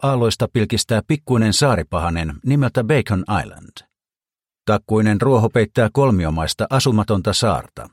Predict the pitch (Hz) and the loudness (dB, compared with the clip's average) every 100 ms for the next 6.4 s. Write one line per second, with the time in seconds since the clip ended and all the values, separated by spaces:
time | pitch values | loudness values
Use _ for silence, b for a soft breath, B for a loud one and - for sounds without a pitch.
0 | _ _ 127 127 170 151 120 113 110 - | _ _ -4 0 2 2 2 0 -2 0
1 | 117 110 139 - 82 85 87 - 113 98 | 0 2 0 -2 -6 -4 -6 -4 -2 0
2 | 110 92 76 - - - - _ _ _ | 0 -2 -4 -10 -18 -18 -20 _ _ _
3 | _ _ _ _ _ _ _ - 131 143 | _ _ _ _ _ _ _ -6 -2 0
4 | - 170 135 117 139 120 90 80 107 92 | 0 2 2 0 0 0 0 -2 -4 0
5 | 110 110 117 110 113 - 120 - - - | 0 2 2 2 0 0 -2 0 -2 -4
6 | - - - - | -12 -18 -20 -20